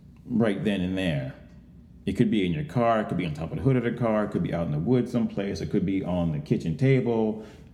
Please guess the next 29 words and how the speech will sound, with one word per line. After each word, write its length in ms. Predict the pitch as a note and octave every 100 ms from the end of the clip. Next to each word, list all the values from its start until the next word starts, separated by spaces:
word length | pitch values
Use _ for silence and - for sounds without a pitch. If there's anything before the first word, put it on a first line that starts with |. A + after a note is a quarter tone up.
| - - -
on, 240 | - G2 F2+
on 140 | F#2+
the 80 | F2
pool 320 | D2 C3+ B2
table, 580 | A#2+ A#2+ A2+ G#2+ G2+ F#2+ G2
or 380 | G#2 A2 - -
some 240 | - G#2
other 160 | G2+ G#2+
table, 380 | A2+ G#2 G2+
I 100 | F2
don't 140 | G2+ F2+
know. 260 | D#2 D#2 - - - -
But 200 | A2+ G#2 - - -
there's 240 | - G#2 C3+
just 340 | C#3+ - - - - - -
so 160 | -
much 260 | D3 A#2+ A2+
more 420 | A2+ A2 A2 G#2+
benefit 1000 | F2+ - D#2+ - A2 A#2 - F2+ D#2+ D2 - - - - -
to 140 | -
the 100 | D#3+
makeup 380 | G#2 E2+ D#2 D2
sex. 480 | - D#2 B1 - - - - - - - - - - - - - -
And 140 | A2+ C3
now 160 | G3
I'm 80 | A#3+
sitting 220 | - -
here 140 | E3 D#3+
thinking, 600 | - F#3 G3+ G2 G#2+